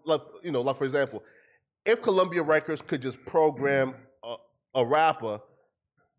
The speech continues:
to say "nigga" and make so-, again, 'cause, like,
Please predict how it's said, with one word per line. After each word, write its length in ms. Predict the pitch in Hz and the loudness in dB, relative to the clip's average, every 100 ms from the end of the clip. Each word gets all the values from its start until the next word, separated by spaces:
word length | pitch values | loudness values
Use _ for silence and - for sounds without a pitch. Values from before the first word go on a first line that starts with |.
| _ _ | _ _
to 100 | - | -10
say 300 | 135 - 175 | -8 -2 -2
"nigga" 560 | 151 143 156 147 151 139 - - | 0 0 0 2 2 2 -4 -8
and 140 | 139 135 | -4 0
make 160 | 147 | 0
so-, 160 | 143 - | -2 -6
again, 240 | 160 185 160 | -2 -2 2
'cause, 200 | 170 156 | 0 2
like, 240 | 143 117 | -2 -2